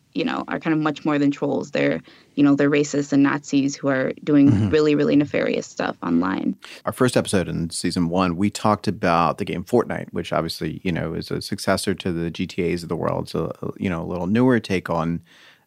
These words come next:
Speaker 2: um, that sense of you can play these other characters. But one of the things you can do in the game is you can, uh, use an emote, a dance. And, you know, we talked to Two Millie about seeing the Millie Rock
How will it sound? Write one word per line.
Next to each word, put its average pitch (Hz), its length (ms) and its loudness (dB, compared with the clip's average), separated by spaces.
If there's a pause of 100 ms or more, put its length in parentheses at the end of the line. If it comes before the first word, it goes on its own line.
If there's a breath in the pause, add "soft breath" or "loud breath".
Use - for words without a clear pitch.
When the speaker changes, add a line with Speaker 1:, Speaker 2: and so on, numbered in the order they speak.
Speaker 2:
um, 82 340 -8
that - 240 0
sense 101 220 0
of 85 100 -6
you 90 140 0
can 90 160 -2
play 90 240 0
these 90 180 0
other 82 180 -2
characters. 104 540 -2
But 104 140 -2
one 120 180 4
of 139 60 4
the 127 100 2
things 101 220 2
you 90 80 -2
can 95 160 0
do 87 240 2
in 82 80 -2
the 85 80 -4
game 90 560 2 (520 soft breath)
is 90 360 0
you 90 140 -2
can, 82 440 -2
uh, 82 360 -4
use 87 200 -6
an 98 80 4
emote, 117 340 4
a 104 60 -6
dance. 110 480 -2 (180)
And, 87 380 -2
you 90 80 -4
know, 85 80 -4
we 95 140 -2
talked 95 300 -2
to 104 60 -4
Two 104 140 -2
Millie 95 260 2
about 80 360 0
seeing 92 180 -2
the 95 80 4
Millie 90 220 2
Rock 82 300 0